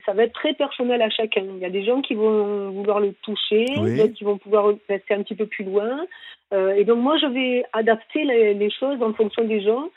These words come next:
Speaker 1: et en fonction de l'animal.
Speaker 2: Bon.
Speaker 1: C'est-à-dire que l'animal, il a aussi, euh, il lui faut un peu de temps aussi.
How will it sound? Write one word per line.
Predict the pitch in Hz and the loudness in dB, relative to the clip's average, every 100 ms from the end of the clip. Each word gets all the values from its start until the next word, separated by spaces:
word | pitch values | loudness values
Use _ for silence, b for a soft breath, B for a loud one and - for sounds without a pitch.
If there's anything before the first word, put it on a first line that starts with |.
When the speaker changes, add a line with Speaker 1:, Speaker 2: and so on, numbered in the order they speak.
| B B B - | B B B -6
Speaker 1:
et | 285 349 | -4 -2
en | 262 254 | -2 -2
fonction | 254 233 247 | -2 0 2
de | 240 | 2
l'animal. | 220 220 214 175 180 _ - | 2 2 0 -4 -8 _ -10
Speaker 2:
Bon. | 90 82 95 | -8 -6 -2
Speaker 1:
C'est-à-dire | 196 214 | 2 2
que | 214 208 | 2 2
l'animal, | 196 214 269 269 | 2 2 4 4
il | 226 | 6
a | 220 | 4
aussi, | 262 - - 302 311 233 | 2 -4 -4 0 2 2
euh, | 208 196 196 196 B B B | 2 0 -2 -6 B B B
il | 247 | -2
lui | 240 | -2
faut | - | 0
un | 302 | 0
peu | 269 240 | 0 -2
de | 247 | -2
temps | - 254 285 | -2 -4 -4
aussi. | 214 - 285 330 | -6 -2 2 2